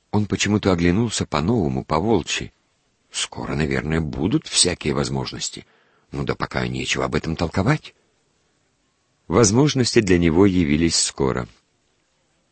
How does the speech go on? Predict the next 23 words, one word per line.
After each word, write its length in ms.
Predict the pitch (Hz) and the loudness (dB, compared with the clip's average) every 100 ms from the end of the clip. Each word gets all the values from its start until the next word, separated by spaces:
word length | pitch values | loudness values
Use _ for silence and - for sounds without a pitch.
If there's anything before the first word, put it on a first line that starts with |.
| _ | _
Он 180 | - 95 | 2 2
и 120 | - | 4
сейчас 640 | 95 104 - 92 78 - - _ _ _ | 2 2 2 2 2 -2 -8 _ _ _
с 140 | - 85 | -6 -2
успехом 600 | - - 85 - 69 - | -2 2 2 2 -4 -4
и 80 | - | -6
почетом 680 | - 60 - 117 - 57 - _ _ _ | -6 -2 2 2 2 -6 -12 _ _ _
работает 680 | - 76 67 90 - 85 - | -2 -2 0 0 2 0 0
в 60 | 69 | -4
Москве. 580 | 73 73 - 69 69 - _ _ _ _ _ _ _ _ _ _ _ _ _ _ _ _ _ | -2 -2 -4 -2 -2 -4 _ _ _ _ _ _ _ _ _ _ _ _ _ _ _ _ _
Все 240 | - - 139 | -2 4 6
воспоминания 800 | 127 - 107 104 101 95 87 80 | 6 4 4 4 4 4 4 2
этих 320 | - 92 87 - | 0 0 0 2
моих 300 | 85 80 - | 2 2 -4
первых 640 | - 95 82 76 71 - - | 4 4 6 2 -2 -10 -6
новороссийских 800 | 78 76 78 - 82 - 76 60 | 0 2 2 2 0 0 -2 0
дней 320 | 76 92 85 _ _ _ _ - | 0 0 -2 _ _ _ _ -2
так 220 | 110 - | 0 2
и 40 | |
остались 520 | 95 - - 110 95 80 | 2 2 2 2 2 2
задернутыми 720 | 78 71 87 87 82 - 80 | 0 4 4 4 0 -2 -2
серой 420 | 69 - 82 76 | 0 2 2 2
пылью, 560 | - 98 101 78 73 | 0 0 2 2 0